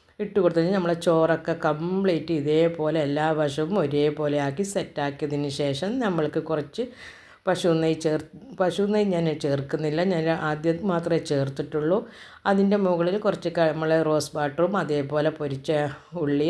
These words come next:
അതേപോലെ മല്ലിയില പുതിന എല്ലാം തന്നെ ചേർത്ത് കൊടുത്തതിന് ശേഷം ഇതൊന്ന് അടച്ച് വെച്ച് ഞാനൊരു അരമണിക്കൂർ മുപ്പത് മിനിറ്റ് ഞാനിതൊന്ന് അടിയിലൊരു ഫ്രൈ പാനും വെച്ചിട്ട് ഒരു ചെറിയ തീയിൽ ദമ്മിട്ടിട്ട് എടുത്തതാണ്. നമ്മളെ ചോറൊക്കെ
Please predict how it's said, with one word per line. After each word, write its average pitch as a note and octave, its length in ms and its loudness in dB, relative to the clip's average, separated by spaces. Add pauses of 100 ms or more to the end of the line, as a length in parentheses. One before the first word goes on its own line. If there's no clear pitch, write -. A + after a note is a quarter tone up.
അതേപോലെ D3 520 -2 (920)
മല്ലിയില D#3 480 2 (100)
പുതിന D3 400 0 (240)
എല്ലാം E3+ 380 2
തന്നെ D#3+ 180 -2 (120)
ചേർത്ത് D3 420 -2
കൊടുത്തതിന് D3 400 -6
ശേഷം D3 220 -4 (240)
ഇതൊന്ന് E3+ 320 0
അടച്ച് D3 440 -4
വെച്ച് D3+ 240 -2 (100)
ഞാനൊരു D#3+ 400 2
അരമണിക്കൂർ D#3 720 -2
മുപ്പത് D3 360 -4
മിനിറ്റ് D3 300 -4 (100)
ഞാനിതൊന്ന് D3+ 580 -2 (560)
അടിയിലൊരു F#3+ 480 4
ഫ്രൈ E3+ 140 0 (140)
പാനും E3+ 340 2
വെച്ചിട്ട് D#3 420 -6
ഒരു G3+ 160 -6
ചെറിയ D#3 320 2 (100)
തീയിൽ D#3 200 0 (140)
ദമ്മിട്ടിട്ട് D3 540 -2
എടുത്തതാണ്. D3 580 0 (640)
നമ്മളെ A#3+ 180 2 (120)
ചോറൊക്കെ F3 520 4